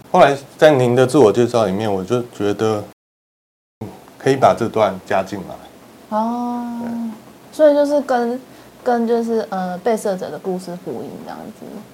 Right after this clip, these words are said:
Speaker 1: 嗯。
Speaker 2: 哦，这我真的还蛮印象深刻。所以就是导演就是小时候是跟阿公感情很好吗？
Speaker 1: 是啊，就是，对，所以这个也会变成说，因为我刚刚讲的，我跟爷爷从我有记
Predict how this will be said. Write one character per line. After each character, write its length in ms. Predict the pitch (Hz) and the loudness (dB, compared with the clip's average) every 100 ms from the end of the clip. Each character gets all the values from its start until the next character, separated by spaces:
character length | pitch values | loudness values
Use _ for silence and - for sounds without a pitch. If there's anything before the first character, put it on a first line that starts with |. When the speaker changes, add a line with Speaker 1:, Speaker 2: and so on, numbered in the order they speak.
| - - | -20 -8
Speaker 1:
嗯。 180 | 120 98 - - - | -4 -4 -8 -18 -12
Speaker 2:
哦， 420 | 202 202 208 202 190 190 180 - - - - | -10 -8 -10 -10 -10 -12 -14 -16 -20 -18 -2
这 100 | 311 | 2
我 240 | 214 185 | 2 2
真 120 | 247 | 0
的 40 | 240 | 0
还 140 | 196 | -2
蛮 260 | 175 165 175 | -6 -8 -6
印 160 | 190 | -6
象 160 | 185 170 175 | -6 -8 -12
深 160 | - | -6
刻。 160 | 202 277 | 0 2
所 100 | 294 | 2
以 80 | 269 | 2
就 80 | |
是 220 | 277 277 247 | -2 -6 0
导 160 | 226 226 | 2 2
演 200 | 208 202 - - - | 0 -6 -12 -20 -14
就 100 | - | -6
是 140 | 233 233 | -4 -2
小 180 | 202 165 | -2 -2
时 140 | 190 | -4
候 200 | 196 202 | -2 -2
是 220 | 196 202 190 | -2 -6 -4
跟 280 | 190 185 202 - - - - - - - | -4 -4 -8 -14 -20 -20 -20 -20 -10 -2
阿 140 | 180 | -2
公 260 | 180 196 196 | 0 -4 -2
感 180 | 147 | -4
情 140 | - - | -8 -12
很 180 | 185 185 | -12 -12
好 220 | 185 - | -14 -14
吗？ 320 | - - 220 226 - - - - | -14 -16 -20 -20 -20 -20 -20 -6
Speaker 1:
是 80 | 113 | -6
啊， 120 | 76 - | -6 -8
就 140 | 104 98 | -8 -6
是， 220 | 101 95 90 82 92 - - | -4 -6 -6 -10 -14 -10 -2
对， 260 | 98 76 | -2 -2
所 160 | 85 139 | 0 2
以 80 | 135 | 4
这 140 | 160 | 4
个 220 | 131 113 | 2 0
也 40 | 101 | 0
会 160 | 120 | -2
变 220 | 127 131 | 0 0
成 140 | 113 107 | -2 -4
说， 280 | 113 110 117 - | -2 -2 -4 -4
因 100 | 135 | 2
为 0 | |
我 100 | 117 | 2
刚 220 | 110 113 | 4 0
刚 80 | 113 | 0
讲 240 | 98 85 | -4 -4
的， 100 | 87 | -4
我 120 | 90 | -4
跟 440 | 92 110 113 113 113 | -2 -4 -4 -8 -10
爷 140 | 107 95 | -8 -6
爷 160 | 90 | -6
从 320 | 90 - 98 104 | -8 -6 -6 -4
我 100 | 92 | -4
有 160 | 90 | -6
记 140 | 87 | -8